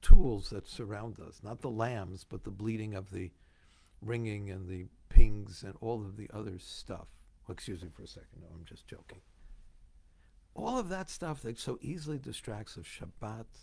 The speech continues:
we become freed from. And that's the necessary step before Pesach. To experience the freedom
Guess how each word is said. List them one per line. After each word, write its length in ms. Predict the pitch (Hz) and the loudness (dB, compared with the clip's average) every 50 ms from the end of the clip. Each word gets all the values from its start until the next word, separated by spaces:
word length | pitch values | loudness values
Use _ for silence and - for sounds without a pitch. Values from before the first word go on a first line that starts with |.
| - - - - - - - - - - - | -20 -20 -20 -20 -20 -20 -20 -20 -20 -18 -16
we 60 | 113 | -14
become 300 | 95 - - - 98 92 | -14 -14 -14 -14 -14 -14
freed 360 | 80 - - - 107 92 - - | -16 -16 -18 -16 -14 -14 -12 -14
from. 160 | - - - - - - - - - - - - - - - - - - - - - - - - - - - - - - - - - - - - - - - - - - - - - - - | -14 -16 -20 -20 -20 -20 -20 -20 -20 -20 -20 -20 -20 -20 -20 -20 -20 -20 -20 -20 -20 -20 -20 -20 -20 -20 -20 -20 -20 -20 -20 -20 -20 -20 -20 -20 -20 -20 -20 -20 -20 -20 -20 -20 -20 -16 -12
And 180 | 117 107 104 | -10 -10 -8
that's 260 | 117 139 165 160 - - | -8 -10 -10 -12 -14 -12
the 140 | - 139 | -10 -8
necessary 800 | 117 113 113 117 131 139 - - 151 - - - 127 117 110 104 | -6 -6 -6 -6 -6 -8 -8 -10 -10 -10 -10 -8 -8 -8 -8 -8
step 340 | - - - - 113 98 87 - - - - - - | -10 -12 -12 -10 -10 -10 -10 -12 -18 -20 -20 -20 -20
before 240 | - - - - - | -14 -12 -12 -12 -12
Pesach. 400 | - - - - - - - - - - - - - - - - - - - - - - - - - - - - - - - - - - - | -16 -12 -12 -12 -12 -12 -18 -20 -20 -20 -20 -20 -20 -20 -20 -20 -20 -20 -20 -20 -20 -20 -20 -20 -20 -20 -20 -20 -20 -20 -20 -20 -20 -18 -12
To 80 | - | -12
experience 640 | 107 - - - - 127 123 135 143 135 123 110 - | -12 -12 -12 -10 -8 -6 -6 -4 -4 -6 -6 -8 -12
the 120 | - - - | -14 -16 -18
freedom 580 | - - - 117 110 113 113 143 175 196 - | -18 -16 -10 -8 -8 -6 -6 -8 -10 -12 -16